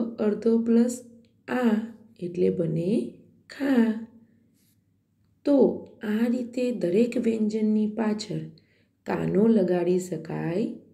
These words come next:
છે. તો જુઓ, તમે પણ હું બોલાવું એ રીતે સાથે બોલતા જાઓ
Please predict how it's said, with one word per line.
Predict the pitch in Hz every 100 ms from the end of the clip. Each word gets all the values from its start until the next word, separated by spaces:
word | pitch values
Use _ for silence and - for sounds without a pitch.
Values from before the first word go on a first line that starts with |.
| _ -
છે. | - - - - _ _ _ _ _ _ _ _ _ _ _
તો | - 285
જુઓ, | - 254 185 - - - _ _ -
તમે | 208 214 247
પણ | 240 277 269 269
હું | - 226 262
બોલાવું | 233 226 185 170 190 - - _ _ _ _ -
એ | 233 262
રીતે | 214 - - 202
સાથે | 196 170 156 214 220
બોલતા | 247 240 233 294
જાઓ | 269 247 240